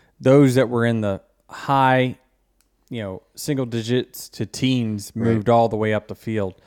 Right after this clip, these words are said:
Speaker 1: Uh, I never thought fourteen cars would stay out on twenty-eight lap tires, but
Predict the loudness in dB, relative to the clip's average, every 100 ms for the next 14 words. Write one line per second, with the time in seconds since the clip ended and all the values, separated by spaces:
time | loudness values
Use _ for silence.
0 | _ _ _ -12 -12 -8 -2 2 2 2
1 | 2 0 0 _ -8 -8 -4 -4 -2 0
2 | 0 -2 -10 -12 -4 -2 0 0 -2 -6
3 | _ _ _ _ _ _ _ _ _ _
4 | -6 -6 -4 -4 -2 -4 -6 -8 -8 -8
5 | -4 -2 -2 -4 -6 -8 -8